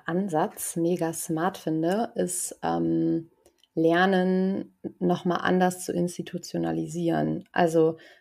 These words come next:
natürlich findet Lernen auch irgendwie am konkreten Problem statt, wenn man, äh, jeden Tag in seinem Team arbeitet. Aber dafür noch mal eine, einen flankierenden Rahmen zu schaffen, wo Menschen ihre Themen einbringen können, das finde ich,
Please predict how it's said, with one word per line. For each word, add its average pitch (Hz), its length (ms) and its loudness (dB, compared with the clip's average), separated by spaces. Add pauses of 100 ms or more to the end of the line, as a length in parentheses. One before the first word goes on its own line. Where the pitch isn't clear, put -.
natürlich 190 420 0
findet 180 280 2
Lernen 185 400 4
auch - 200 -2
irgendwie 170 380 0
am 165 220 0
konkreten 170 460 0
Problem 202 420 6
statt, 214 420 4
wenn 170 140 0
man, 160 300 0
äh, - 180 0
jeden 165 260 0
Tag 170 220 -8
in 165 100 -2
seinem 160 180 -2
Team 208 260 -2
arbeitet. 196 640 0 (580)
Aber 170 200 2
dafür 185 400 2
noch 170 160 0
mal 170 220 0
eine, 170 260 2
einen 170 280 0
flankierenden 170 800 0
Rahmen 233 680 6 (400)
zu - 180 0
schaffen, 226 640 2
wo 175 180 0
Menschen 190 520 2
ihre 180 280 -4
Themen 175 340 0
einbringen 160 560 2
können, 170 260 0
das 165 180 -6
finde 165 240 0
ich, - 440 -6